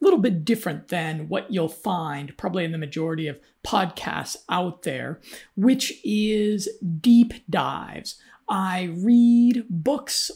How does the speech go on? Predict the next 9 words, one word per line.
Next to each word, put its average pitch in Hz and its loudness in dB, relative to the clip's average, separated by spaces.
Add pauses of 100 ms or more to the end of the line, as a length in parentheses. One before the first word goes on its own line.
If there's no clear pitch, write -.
on 196 -2 (180)
really 220 2 (180)
thorny, 190 0
in-depth 208 2
subjects, 175 -2 (380)
and 208 -2
then 220 0
I 185 -4
do 202 -2